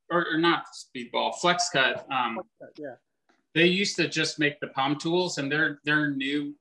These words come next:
Speaker 1: kind of micro gouges are, are those longer handles. So I've been, I've been using those, um, more.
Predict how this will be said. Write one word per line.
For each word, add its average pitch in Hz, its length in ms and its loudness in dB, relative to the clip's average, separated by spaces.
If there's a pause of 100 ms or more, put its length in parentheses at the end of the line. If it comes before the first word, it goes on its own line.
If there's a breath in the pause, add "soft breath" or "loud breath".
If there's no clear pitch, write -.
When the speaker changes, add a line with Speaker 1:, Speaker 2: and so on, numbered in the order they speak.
Speaker 1:
kind 147 140 2
of 139 200 0 (360)
micro 143 360 2
gouges 139 760 0 (480)
are, 131 320 0 (400)
are 135 80 2
those 131 240 2
longer 123 420 4
handles. 131 520 2
So 135 80 4
I've 127 160 2
been, 127 260 -2 (100)
I've 127 120 0
been 127 140 0
using 120 420 -4
those, 117 500 -2 (100)
um, 120 280 -4
more. 127 400 2